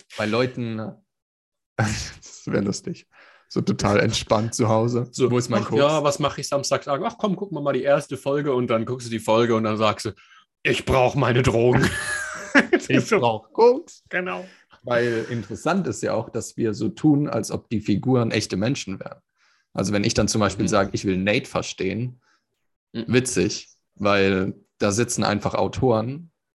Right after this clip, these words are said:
Speaker 1: Es kann natürlich sein, dass die, dass die sich gar keine Gedanken um den komplexen Menschen an sich machen,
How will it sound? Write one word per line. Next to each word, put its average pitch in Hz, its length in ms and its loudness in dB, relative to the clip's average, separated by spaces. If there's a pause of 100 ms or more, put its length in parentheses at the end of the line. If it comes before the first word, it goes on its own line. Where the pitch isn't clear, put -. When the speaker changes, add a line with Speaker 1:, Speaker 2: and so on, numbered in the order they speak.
(240)
Speaker 1:
Es - 120 -8
kann 120 140 0
natürlich 107 300 0
sein, 147 160 4
dass 104 120 0
die, - 320 -8
dass - 180 0
die 107 140 2
sich 98 180 -4
gar 104 160 2
keine 101 220 -2
Gedanken 113 460 -4
um 101 140 -4
den 101 380 -6 (380)
komplexen 104 460 -2
Menschen 113 280 -2
an 95 120 -2
sich 131 240 -4
machen, 123 340 -8